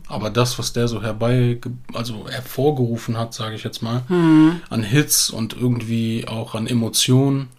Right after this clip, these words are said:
Speaker 1: ähm, ist schon krass.
Speaker 2: Ja,
Speaker 1: Also
Speaker 2: auf jeden Fall.
Speaker 1: absolute Legende. Ähm, und, ähm, boah, da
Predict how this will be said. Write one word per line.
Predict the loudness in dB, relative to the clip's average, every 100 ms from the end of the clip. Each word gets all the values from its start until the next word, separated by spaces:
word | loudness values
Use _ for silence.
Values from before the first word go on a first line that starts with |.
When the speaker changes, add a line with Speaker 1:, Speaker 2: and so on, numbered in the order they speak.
| -10
Speaker 1:
ähm, | -6 -6 -6 -8 -14 _ _ _ _
ist | -4 -2
schon | -2 -8
krass. | -10 -8 -8 -10 _
Speaker 2:
Ja, | 2 2
Speaker 1:
Also | 2 -2
Speaker 2:
auf | -4
jeden | -6
Fall. | -4 -4 -4 -8
Speaker 1:
absolute | -6 -2 0 2 0 -2
Legende. | -4 2 6 6 6 2 -10
Ähm, | -8 -6 -4 -6 -8 -16 -20 -20 -20 -20 -20 _ _ _
und, | -2 0 -2 -4 -4 -2
ähm, | 0 0 -2 -4 -4
boah, | -2
da | 2 2 2 0